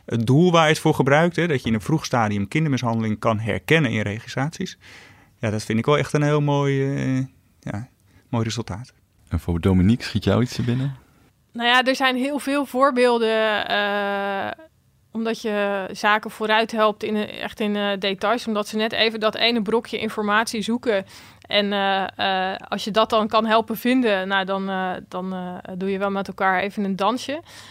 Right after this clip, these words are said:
Speaker 3: Alleen inhoudelijk kan ik daar natuurlijk heel weinig over kwijt. Wat ik wel enorme winstpakkers vind, is dat we, eh, bijvoorbeeld tools hebben gemaakt om, eh, heel snel de geautomatiseerd door videobeelden heen te gaan. Eh, en dat we dan, ehm,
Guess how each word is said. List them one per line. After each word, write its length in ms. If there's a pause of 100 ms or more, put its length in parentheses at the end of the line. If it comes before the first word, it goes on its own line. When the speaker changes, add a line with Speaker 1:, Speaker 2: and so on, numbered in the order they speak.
(140)
Speaker 3:
Alleen 340
inhoudelijk 480
kan 140
ik 80
daar 140
natuurlijk 340
heel 160
weinig 420
over 160
kwijt. 400 (440)
Wat 280
ik 120
wel 380
enorme 1300
winstpakkers 680
vind, 240
is 100
dat 180
we, 540
eh, 200
bijvoorbeeld 440
tools 260
hebben 220
gemaakt 500 (380)
om, 240
eh, 520
heel 340
snel 360
de 200
geautomatiseerd 800
door 120
videobeelden 680
heen 180
te 100
gaan. 360 (420)
Eh, 360
en 260
dat 320
we 100
dan, 360
ehm, 520